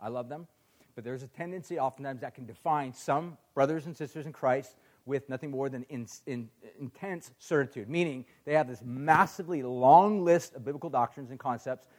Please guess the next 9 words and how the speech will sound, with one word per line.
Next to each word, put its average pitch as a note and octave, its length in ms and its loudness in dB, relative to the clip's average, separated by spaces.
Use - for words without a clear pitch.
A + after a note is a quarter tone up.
that D3 160 -2
they D#3 140 4
are C3+ 260 4
absolutely F3 600 6
certain C#3+ 460 -8
on, D3+ 300 8
that D3+ 220 2
if D3 120 -8
there's C#3 220 -6